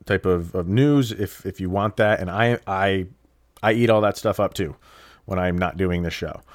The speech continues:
Uh, but this show, I kinda wanted to be a little bit of break from that. So I, I'm not going to take that recording and use it for my show on Monday. I'm gonna do my normal show on Monday, but definitely go listen to it.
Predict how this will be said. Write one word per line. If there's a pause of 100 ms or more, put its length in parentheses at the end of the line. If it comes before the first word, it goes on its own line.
(340)
Uh,
but
this
show,
I
kinda
wanted
to
be
a
little
bit
of
break
from
that.
So
I, (100)
I'm
not
going
to
take
that
recording
and
use
it
for
my
show
on
Monday.
I'm
gonna
do
my
normal
show
on
Monday, (320)
but
definitely
go
listen
to
it.